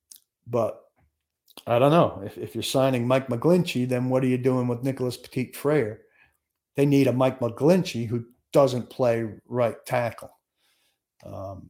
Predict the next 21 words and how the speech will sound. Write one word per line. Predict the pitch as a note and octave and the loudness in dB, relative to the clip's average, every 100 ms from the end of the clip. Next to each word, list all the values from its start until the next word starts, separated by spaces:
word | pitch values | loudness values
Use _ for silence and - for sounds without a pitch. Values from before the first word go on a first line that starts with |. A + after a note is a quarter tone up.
| _ | _
and | G#2 G#2 | -12 -6
I | A2 | -2
don't | A2 G2 | -2 -4
see | - A2+ | -4 -4
one | A2 G#2+ | -2 -4
on | G#2+ G#2 | -4 -8
the | G2+ | -10
forty-niners | - G#2+ G#2+ A2 A2 A2 - - - | -6 -6 -4 -2 -2 -4 -6 -10 -14
free | - - B2+ A2+ | -8 -2 0 2
agent | A#2+ A2 G#2 F#2+ | 0 0 -8 -6
list | A2 G#2 - - - - | -4 -4 -6 -12 -16 -10
to | A2 | -6
be. | G#2 B2+ G#2 G2 - - | 0 0 0 -6 -16 -14
So | - G#2+ G#2 G2 - _ - - _ _ - | -8 -8 -8 -12 -16 _ -20 -20 _ _ -4
that's | D#3+ - | 0 2
a | E3+ | 6
little | E3 | 8
bit | C#3+ D3+ C#3+ C3+ | 8 8 6 0
of | B2+ A#2+ | -4 -4
a | |
problem. | - C#3+ B2+ G#2 G2 D#2+ | 0 2 4 2 -4 -14